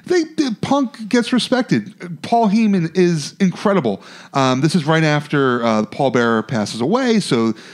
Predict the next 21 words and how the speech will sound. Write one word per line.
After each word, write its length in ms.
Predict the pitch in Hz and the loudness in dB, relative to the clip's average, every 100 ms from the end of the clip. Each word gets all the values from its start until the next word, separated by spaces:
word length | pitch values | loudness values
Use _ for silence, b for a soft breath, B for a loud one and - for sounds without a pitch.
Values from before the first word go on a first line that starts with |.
| B | B
uh, 280 | 160 110 110 110 147 151 156 | -4 -2 -2 -4 -10 -12 0
disrespecting 540 | 180 165 - 151 131 | 0 0 -2 -2 0
the 120 | 127 156 | -2 0
urn, 360 | 208 202 185 151 | 0 2 2 2
they 120 | 113 | 0
dump 240 | 139 127 | 0 0
the 160 | 117 120 | 0 2
ashes 240 | 123 - | 0 -2
on 120 | 110 107 | -2 0
Taker 260 | 123 110 | -2 -2
going 220 | 107 107 101 | -2 -2 -2
into 120 | 104 | -2
the 80 | 110 | 0
build. 440 | 190 190 185 - B B B | 2 2 -2 -6 B B B
Um, 380 | 143 139 135 123 _ - | 0 2 2 -4 _ -8
this 280 | 147 185 202 | 0 0 2
is 320 | 160 143 139 | 2 2 0
a 180 | 123 117 | 0 0
very 520 | 107 110 127 123 123 | 0 0 0 2 0
solid 460 | 110 - 110 107 101 | 0 0 0 0 0
match. 420 | 107 92 85 - | -2 -4 -8 -12